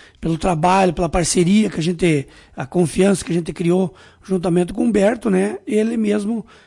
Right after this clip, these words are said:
se disponibilizou a gente continuar encaminhando algumas solicitações quando tiver. Então a gente vai, claro, sempre procurando, porque não,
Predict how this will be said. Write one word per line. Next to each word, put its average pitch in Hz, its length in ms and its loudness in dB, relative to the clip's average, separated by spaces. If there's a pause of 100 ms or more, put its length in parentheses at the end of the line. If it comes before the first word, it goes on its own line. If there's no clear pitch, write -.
se - 160 -8
disponibilizou 190 800 -2
a 208 60 2
gente 202 240 -2
continuar 247 600 0 (160)
encaminhando 185 540 0
algumas 160 380 -6 (260)
solicitações 156 720 -4
quando 160 220 -4
tiver. 147 180 -4
Então 151 160 -4
a 165 40 0
gente 175 140 -2
vai, 185 260 -2 (300)
claro, 185 280 -2
sempre 190 340 -2
procurando, 233 480 0
porque 220 160 -8
não, 202 180 -2